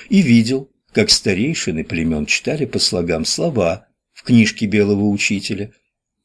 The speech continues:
а стоявшие за окном молодые белые надсмотрщики потешались над ними. И тогда Небо вспомнил винные мехи слов,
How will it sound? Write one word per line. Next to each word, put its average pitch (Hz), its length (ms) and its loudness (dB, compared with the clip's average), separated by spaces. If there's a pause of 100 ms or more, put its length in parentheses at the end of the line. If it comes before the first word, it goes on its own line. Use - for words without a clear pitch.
(140)
а 104 120 0
стоявшие 104 640 0
за 95 180 0
окном 104 280 2
молодые 101 520 2
белые 101 440 2
надсмотрщики - 1120 -4 (320)
потешались 87 920 0
над 87 200 -4
ними. 87 440 0 (680)
И 120 120 2
тогда 101 500 -2
Небо 80 340 -2
вспомнил 110 720 0 (120)
винные 131 720 2
мехи 113 420 2
слов, 110 640 0